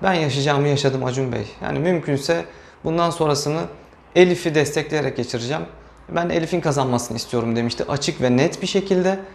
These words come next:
Hani şimdiye kadar Survivor'da yarışırken bu şekilde hani zirveye de oynayan birisinin bu şekilde bir açıklaması olmamıştı. Tabii diğer, e, oyuncular da, yarışmacılar da orada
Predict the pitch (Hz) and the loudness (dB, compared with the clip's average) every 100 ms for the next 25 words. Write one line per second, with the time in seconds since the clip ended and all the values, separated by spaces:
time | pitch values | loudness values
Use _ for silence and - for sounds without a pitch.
0 | - - - 123 - 226 240 226 208 190 | -20 -12 -4 -2 2 6 8 8 6 4
1 | 185 160 190 - - - - - 156 165 | 4 0 -2 -6 -18 -20 -20 -2 2 6
2 | 185 196 185 160 160 143 156 - 208 - | 6 4 4 4 4 4 2 0 -4 -2
3 | 175 131 113 - 135 127 165 196 196 196 | -2 -2 -6 -10 -12 -6 -4 0 2 2
4 | 156 139 123 - - - - 127 123 135 | 2 4 2 0 -12 -16 -4 -2 2 2
5 | 151 160 202 190 170 165 165 160 151 170 | 4 6 8 8 6 4 2 -2 -2 -2
6 | 165 156 151 - - - 175 196 208 185 | -2 -4 -6 -10 -18 -12 -4 0 2 4
7 | 175 190 180 170 170 165 - - 175 180 | 4 2 0 -2 -2 -2 -4 2 4 6
8 | 135 113 - 185 208 - - - - - | 4 0 -4 -6 -8 -10 -20 -20 -20 -2
9 | 180 180 165 208 202 - - - 135 131 | 2 4 6 6 4 -4 -12 -12 -6 -4
10 | 131 - 165 170 180 202 185 160 127 139 | -2 0 0 0 4 6 6 2 2 2
11 | 147 165 165 180 185 160 - 147 147 220 | 0 -2 -2 2 2 2 0 0 0 -4